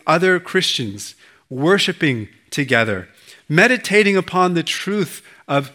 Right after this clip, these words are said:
Scripture together, praying with one another and for one another together? And even as these new desires are being stirred and awakened in your heart, there's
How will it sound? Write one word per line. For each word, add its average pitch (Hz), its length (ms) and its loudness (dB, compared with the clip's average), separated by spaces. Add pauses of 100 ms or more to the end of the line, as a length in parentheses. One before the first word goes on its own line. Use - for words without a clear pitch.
(100)
Scripture - 680 -2 (240)
together, 120 560 0 (420)
praying 202 640 4 (100)
with 190 460 -2
one 143 220 2
another 120 440 0 (160)
and 170 340 2
for 226 600 2
one 135 260 -2
another 120 420 0 (420)
together? 175 600 2 (1040)
And 156 280 2 (360)
even 196 260 2
as 175 340 4
these 170 300 -2
new 196 420 0
desires 135 600 -2
are 147 200 0
being 151 280 2
stirred 170 640 2
and 165 200 -2
awakened 160 540 2
in 160 340 0 (180)
your 135 240 -2
heart, 165 580 0 (880)
there's 156 220 2